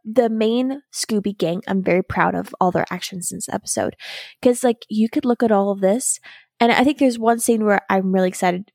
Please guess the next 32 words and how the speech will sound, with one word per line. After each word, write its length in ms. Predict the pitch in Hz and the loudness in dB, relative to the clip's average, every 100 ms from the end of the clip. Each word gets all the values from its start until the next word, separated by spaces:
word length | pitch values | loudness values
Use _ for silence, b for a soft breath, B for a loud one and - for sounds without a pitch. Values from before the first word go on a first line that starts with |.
| - | -4
or 60 | |
not 140 | 196 - | -2 -4
interested, 240 | - - - | -10 -10 -2
I'm 160 | 202 | 2
very 160 | 196 202 - | 2 2 0
interested 360 | 226 - 233 208 | -2 0 0 -2
to 80 | |
hear 180 | - 208 | -4 -2
you 80 | 196 | 0
guys' 320 | 190 180 190 | 0 -2 -4
thoughts 300 | - - - | -4 -4 -6
on 200 | - - | -10 -6
with 160 | 214 190 | -4 -4
a 100 | 175 | -4
certain 360 | - - 180 185 | -4 -4 -6 -8
Scooby 360 | - 180 - - _ | -6 -6 -6 -12 _
character. 380 | - - - - - | -8 -8 -8 -4 0
But 180 | 196 - B B B B | 0 0 B B B B
with 340 | 233 240 226 214 | 0 2 2 2
this 300 | 226 240 - | 2 0 -4
scene 600 | - 233 214 214 247 277 _ _ | -2 2 2 2 0 -6 _ _
and 120 | 214 202 | 2 2
a 80 | |
lot 200 | 190 190 | 4 4
of 100 | 202 - | 2 0
other 240 | 196 185 | 0 0
scenes, 320 | 185 214 202 202 | 0 -2 -2 -2
I 80 | |
was 180 | 196 190 | -2 -2
very 220 | 196 185 | 0 -2
proud 480 | 190 - 208 180 185 | -2 -4 0 2 2
of 160 | 196 | -2